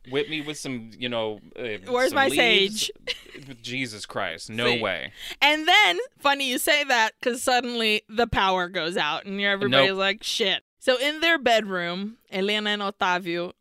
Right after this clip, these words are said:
Speaker 2: are talking. Basically, Elena's like,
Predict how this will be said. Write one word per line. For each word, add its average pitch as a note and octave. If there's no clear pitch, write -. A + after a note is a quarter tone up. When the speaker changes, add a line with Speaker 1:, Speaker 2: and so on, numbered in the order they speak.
Speaker 2:
are F3
talking. -
Basically, G3
Elena's F3
like, D#3